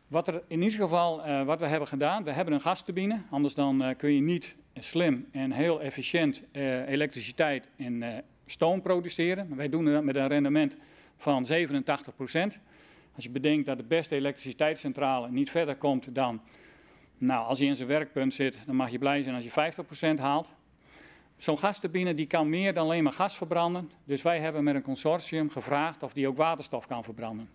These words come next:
Ja, dat kan. Vanaf november dit jaar kan die tussen de nul en de achttien procent waterstof verbranden. Wat kost dat? Tussen de één en de anderhalf miljoen euro. En in twee stapjes. Eerst één miljoen om die nieuwe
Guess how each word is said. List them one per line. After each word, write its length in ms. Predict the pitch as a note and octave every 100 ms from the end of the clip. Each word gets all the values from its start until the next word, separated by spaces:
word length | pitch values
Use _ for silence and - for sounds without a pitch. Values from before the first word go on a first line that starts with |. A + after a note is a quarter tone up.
| _
Ja, 280 | B2+ D3+ D#3+
dat 140 | B2+
kan. 300 | D#3+ F#3+ A#3 - _ - - - - _ _ _ _ _ _
Vanaf 360 | - D3 E3+ D#3
november 500 | C#3+ C3+ E3+ G3 G#3 -
dit 200 | D#3 E3+
jaar 300 | - D#3 F3+
kan 220 | - E3 E3
die 220 | E3 D#3
tussen 280 | D#3+ C#3+ C3+
de 60 | C3+
nul 400 | D3 E3 F#3+ D#3
en 80 |
de 100 | D3
achttien 300 | F3 E3 D#3
procent 340 | C#3 C3 D3 C3
waterstof 480 | C#3+ C3+ - A#2 -
verbranden. 440 | G#2+ A#2+ G#2 A2 - _ - -
Wat 160 | C#3 -
kost 240 | F#3 F#3+
dat? 300 | F3+ F3+ - _ _ _ _ _
Tussen 280 | - D3+ D3
de 60 | D3+
één 340 | E3 F3+ F#3+
en 140 | D3+
de 60 | D3+
anderhalf 400 | E3 E3+ D#3 C3
miljoen 280 | B2+ C3+ C3
euro. 440 | E3+ F#3+ G3 G#3+ - - - - _
En 160 | C3+ C#3
in 100 | -
twee 220 | E3+ E3
stapjes. 460 | - E3+ G3+ G3
Eerst 260 | E3+ F3 -
één 200 | E3+ E3+
miljoen 400 | D3+ C#3+ C3 - -
om 200 | - C#3
die 120 | C3+ C3+
nieuwe 320 | E3 C#3